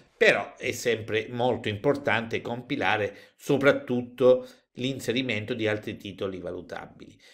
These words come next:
Come fare diventare verde questa, questo stato di, eh, obbligatorietà della classe di concorso richiesta? Si va su questo tasto più, si clicca sul più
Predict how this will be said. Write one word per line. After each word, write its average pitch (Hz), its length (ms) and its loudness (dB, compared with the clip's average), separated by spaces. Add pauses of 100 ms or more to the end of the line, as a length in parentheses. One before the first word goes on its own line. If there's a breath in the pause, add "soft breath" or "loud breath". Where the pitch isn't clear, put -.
(120 soft breath)
Come 226 300 4
fare 190 260 8
diventare 151 600 4
verde 117 640 4
questa, 113 880 0 (220 loud breath)
questo 127 420 2
stato 113 720 6
di, 113 480 0 (220 loud breath)
eh, 104 580 0
obbligatorietà 120 1160 4
della 107 260 -2
classe 127 340 0
di 107 100 -6
concorso 117 600 0
richiesta? 135 800 -2 (300 loud breath)
Si 220 240 -6
va 151 240 8
su 151 240 -4
questo 135 340 2
tasto 113 500 -2
più, 107 360 -8
si - 240 -12
clicca 131 500 -4
sul 110 380 -8
più 101 500 -4